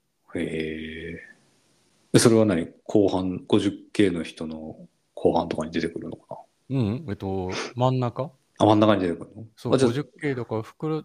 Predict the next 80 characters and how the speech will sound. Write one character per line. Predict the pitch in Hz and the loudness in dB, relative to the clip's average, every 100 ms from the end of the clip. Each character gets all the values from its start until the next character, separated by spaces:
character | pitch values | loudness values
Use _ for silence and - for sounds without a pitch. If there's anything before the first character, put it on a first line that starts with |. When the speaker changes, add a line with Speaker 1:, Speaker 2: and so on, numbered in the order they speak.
| _ | _
Speaker 2:
五 | 143 | -4
十 | 139 | -2
K | 175 - 175 | -4 -2 0
は、 | 143 135 95 - | 0 -2 -4 -10
え | - | -12
っ | |
と、 | 117 113 | -6 -4
竜 | 131 139 | 0 0
神 | 151 | 0
大 | 147 | -2
吊 | 139 151 | -4 -4
橋 | 143 | -2
ス | 139 - | -4 -4
タ | 143 | -4
ー | 135 | -4
ト | 120 | -4
で、 | 139 104 | -2 -2
袋 | - - 143 | -6 -6 -4
田 | 139 | -2
越 | 135 143 | -2 -4
え | |
て、 | 135 | -4
そ | 139 | -4
の | 127 | -6
月 | 120 - | -6 -4
町 | 147 143 143 | -2 -2 -4
の | 131 | -6
滝 | 143 151 | -6 -4
ま | 147 | -2
で | 127 | -2
行 | 110 | -4
っ | |
て、 | _ - 156 - _ _ _ _ _ _ _ _ | _ -4 -4 -6 _ _ _ _ _ _ _ _
で、 | 196 170 147 _ _ _ | -2 -2 -2 _ _ _
え | 131 | -14
っ | |
と、 | 127 120 110 110 | -6 -4 -4 -6
袋 | 110 - 139 | -8 -4 -2
田 | 131 | 0
越 | 131 127 | 0 -2
え | |
て、 | 120 120 | -2 -6
そ | 117 | -4
の | 110 | -4
竜 | 107 120 | -2 -2
神 | 117 120 | 0 -2
大 | |
吊 | 113 113 110 | -2 -2 -2
橋 | 107 | -2
ま | 87 | -4
で | |
戻 | 87 101 110 | 0 0 0
る | |
っ | 87 | -4
て | - | -6
い | |
う | 80 | -8
感 | 87 | -6
じ | 80 | -6
だ | 80 | 0
か | |
ら。 | 165 | 2
Speaker 1:
あ | 165 160 151 139 | 4 6 6 6
ー、 | 120 | 6
な | 117 | 6
る | |
ほ | 110 | 6
ど。 | 98 | 6
戻 | 113 139 | 4 4
っ | |
て | 143 | 0
く | 78 | -4
る | |
や | 73 | -6
つ | - | -10
か。 | - - | -16 -6
う | 110 | -2
ん。 | 104 95 95 | -2 -4 -8
Speaker 2:
う | 107 | -10
ん。 | 82 | -12